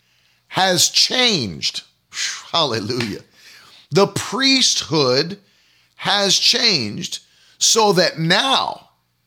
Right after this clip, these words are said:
we have an eternal high priest that makes intercession for us that is from the tribe of Judah. Jesus is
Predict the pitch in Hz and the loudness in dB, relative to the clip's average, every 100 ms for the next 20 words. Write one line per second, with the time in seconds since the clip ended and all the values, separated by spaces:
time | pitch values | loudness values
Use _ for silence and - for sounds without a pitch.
0 | _ - - _ - 143 277 254 196 196 | _ -20 -20 _ -6 0 2 2 0 0
1 | 175 156 170 - - 190 185 165 - - | 2 2 0 -2 0 0 2 0 -2 -4
2 | - 208 240 254 220 151 156 156 - _ | -2 2 4 4 4 4 4 0 -8 _
3 | _ - 175 196 170 131 123 123 - _ | _ -4 2 4 4 2 0 -2 -8 _
4 | _ - - 233 233 147 117 - - - | _ -14 0 2 4 2 0 0 0 -4
5 | - _ _ _ _ _ - 190 170 202 | -10 _ _ _ _ _ -2 0 2 2
6 | 233 - 214 196 170 - 240 269 220 160 | 2 2 2 4 4 2 2 0 0 0
7 | 135 120 127 - - - _ _ _ _ | 2 2 0 0 -2 -6 _ _ _ _
8 | _ 185 202 202 170 - 208 202 196 - | _ 2 4 6 4 2 2 4 2 2
9 | 190 190 196 202 139 214 294 302 107 - | 2 2 2 2 2 0 2 0 -4 -10
10 | _ _ _ _ _ _ _ - 104 240 | _ _ _ _ _ _ _ -6 -2 2
11 | 269 277 139 160 208 202 - - 254 240 | 2 2 2 2 2 0 0 0 2 4
12 | 175 180 190 - - | 4 2 2 -2 -4